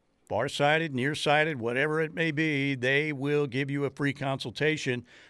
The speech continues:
Four oh five, seven five five, seven seven hundred for your free consultation from Doctor Bellardo and his team, or you could go online to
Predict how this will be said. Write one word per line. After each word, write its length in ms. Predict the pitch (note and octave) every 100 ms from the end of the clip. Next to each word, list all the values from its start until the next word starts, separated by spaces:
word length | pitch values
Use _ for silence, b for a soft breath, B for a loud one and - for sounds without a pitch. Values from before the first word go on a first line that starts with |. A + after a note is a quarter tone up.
| B
Four 320 | C3+ D3+ F3+
oh 100 | G3
five, 500 | F#3 E3+ C3 A#2 B2+
seven 300 | - C3+ C#3+
five 320 | C#3 C3+ B2+
five, 320 | A#2 G#2+ G2+ G2
seven 260 | G#2+ G2
seven 280 | E2+ G2 E2
hundred 400 | A2 D#3+ D#3 D3 b b b
for 120 | -
your 100 | F#2+
free 200 | - C#3+
consultation 680 | C#3 C#3+ C#3 C3+ C#3 C3+ C3
from 140 | A#2
Doctor 280 | G2 A#2 A#2+
Bellardo 460 | A2 B2 D#3 D#3+ D#3
and 80 |
his 140 | A#2+ -
team, 260 | D#3 E3 E3
or 160 | A#3 D4
you 120 | C#4
could 140 | F3
go 160 | E3+ E3
online 460 | D3+ C3+ C3 C3+
to 200 | B2 A#2+